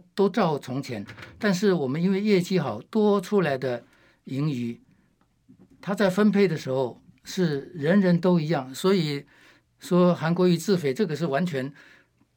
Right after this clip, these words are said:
就是嘴巴讲讲的。因为你看看那个时候光调查局来调资料，弄得多少资料走，到最后一笔都找不到，因为完全没有。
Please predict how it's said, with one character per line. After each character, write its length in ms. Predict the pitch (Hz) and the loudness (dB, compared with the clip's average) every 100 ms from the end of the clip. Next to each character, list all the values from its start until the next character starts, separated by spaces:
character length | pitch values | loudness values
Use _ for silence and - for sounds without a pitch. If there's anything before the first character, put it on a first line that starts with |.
| _ | _
就 120 | - 233 | -2 2
是 160 | 247 | 2
嘴 140 | 185 170 | 2 0
巴 160 | 214 | 2
讲 180 | 180 196 | 2 2
讲 180 | 175 156 | 2 0
的。 140 | 165 | 2
因 80 | 240 | 2
为 180 | 240 180 - _ _ - - - | 2 0 -6 _ _ -20 -20 -10
你 100 | 175 | -4
看 140 | 202 | 0
看 140 | 226 226 | 4 4
那 120 | 254 | 4
个 100 | 180 | 2
时 160 | 170 143 | -2 0
候 220 | 180 147 | 0 0
光 280 | - 185 185 | 0 -2 -2
调 180 | 185 185 | -2 -4
查 180 | 160 147 | -4 -10
局 260 | - 135 - - _ - | -10 -12 -12 -20 _ -10
来 140 | 147 | -8
调 200 | 156 196 | -4 -2
资 220 | 160 - | -2 -2
料， 260 | 175 151 139 - | 0 0 -4 -4
弄 180 | 220 185 | -2 0
得 120 | 170 | -2
多 280 | 160 214 208 | -2 -2 0
少 220 | 175 123 | -2 -8
资 160 | - 165 | -6 -2
料 160 | 156 | -2
走， 260 | - 117 - _ _ | -4 -10 -14 _ _
到 140 | - 160 | -6 -6
最 160 | 165 | -4
后 180 | 147 131 - | -6 -6 -4
一 100 | 175 | -4
笔 240 | 151 117 | -4 -10
都 140 | 123 | -10
找 180 | 127 98 | -12 -14
不 120 | 98 | -16
到， 180 | 110 101 - | -18 -18 -4
因 120 | 175 | -2
为 220 | 147 131 _ _ _ _ _ _ _ _ _ _ _ _ | -2 -4 _ _ _ _ _ _ _ _ _ _ _ _
完 140 | 156 185 | -4 0
全 120 | 175 | 0
没 120 | 151 | 0
有。 120 | 120 | -4